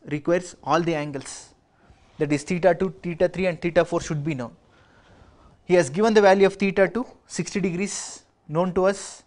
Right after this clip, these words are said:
and we know all the dimensions, that is A, B, C and D are given for us.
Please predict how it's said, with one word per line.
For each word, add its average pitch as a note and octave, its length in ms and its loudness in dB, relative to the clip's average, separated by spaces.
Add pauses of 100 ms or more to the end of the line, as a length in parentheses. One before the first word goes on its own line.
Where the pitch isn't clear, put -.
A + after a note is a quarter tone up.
(180)
and C#3+ 160 -6
we F3+ 80 0
know G3+ 120 0
all D#3+ 220 6
the F#3+ 100 2
dimensions, D#3+ 760 -4 (480)
that C#3 140 -6
is - 340 -2 (600)
A, E3 320 2 (960)
B, F3 320 -6 (1120)
C F#3 480 -8 (640)
and C#3+ 240 -4
D D#3 220 -6 (160)
are D3 200 -4
given D3 340 -6
for C3 200 -12
us. - 400 -18